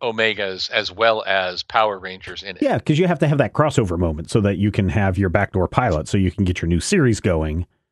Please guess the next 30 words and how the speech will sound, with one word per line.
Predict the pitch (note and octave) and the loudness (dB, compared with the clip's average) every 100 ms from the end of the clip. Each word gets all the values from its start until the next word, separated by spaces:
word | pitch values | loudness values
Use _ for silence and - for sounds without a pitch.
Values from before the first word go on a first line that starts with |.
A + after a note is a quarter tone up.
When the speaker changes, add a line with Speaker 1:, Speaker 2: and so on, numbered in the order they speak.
| _ | _
Speaker 1:
I | A#2+ | -4
think | D#3+ G#2 | 0 2
Speaker 2:
And | G#2 | 4
Speaker 1:
both | G2+ D3+ | 2 0
series, | - D#3+ D3 C#3+ A#2+ - | -2 -2 -2 -2 -4 -6
both, | A2+ G2 D#3 - - | -6 -2 -2 -2 -4
uh, | B2+ G2+ F2+ _ - | 2 2 2 _ -8
series | - C3+ B2 G#2 | -2 0 0 0
are | G#2+ | 0
going | G#2+ G#2 F#2 | 2 0 0
to | - | -8
feature | - G#2 - F#2+ | -6 -2 0 2
both | A#2 A2 - | 2 2 0
characters | - A2+ G2 - F2+ - | 0 2 2 -2 -6 -6
or | |
both | F2 A#2 G2+ | -2 0 2
sets | - B2 - | 2 2 0
of | - | 0
characters | F#2+ F2+ - E2 D#2 - - - - - | 2 2 0 -10 -10 -18 -20 -20 -18 0
moving | A2 G#2+ F#2+ | 2 2 2
back | G2 F#2 | 2 2
and | D#2+ | -2
forth. | D2+ - - - | -10 -10 -8 0
I | F2+ | 2
Speaker 2:
Hmm. | - | 4
Speaker 1:
honestly | A#3+ - E2+ | 2 0 -2
do. | E2 - - - | -6 -10 -12 -4
Speaker 2:
Yeah, | G#3 G#3 | -2 0
we'll | G#3 A3 | -2 0
see. | G3 E3+ | 0 -2